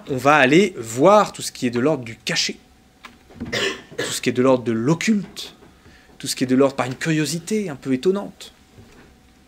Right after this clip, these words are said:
On va essayer de, de, de, dès lors qu'en fait vous avez, euh, je sais pas, une, euh,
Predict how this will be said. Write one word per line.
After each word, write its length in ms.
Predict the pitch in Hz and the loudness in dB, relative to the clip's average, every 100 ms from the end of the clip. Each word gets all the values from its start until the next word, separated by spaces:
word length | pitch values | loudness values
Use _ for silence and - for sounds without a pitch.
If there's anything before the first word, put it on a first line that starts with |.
| _ _ _ _ _ _ 147 | _ _ _ _ _ _ 2
On 60 | |
va 100 | 147 | 4
essayer 400 | 156 - 165 175 | 6 4 4 4
de, 220 | 147 139 - - | 6 4 2 -6
de, 200 | 135 139 | 0 2
de, 320 | 135 131 120 - - _ | 2 0 0 -4 -18 _
dès 180 | 135 202 | 4 8
lors 180 | 214 208 | 8 6
qu'en 100 | 170 | 4
fait 140 | 196 | 4
vous 100 | 156 | 4
avez, 300 | 143 147 139 | 6 8 8
euh, 80 | 117 | 6
je 80 | 117 | 0
sais 160 | - 131 | -4 2
pas, 300 | 185 170 127 | 6 6 6
une, 260 | 120 117 110 - - - | 2 -2 -6 -16 -20 -16
euh, 220 | - | -14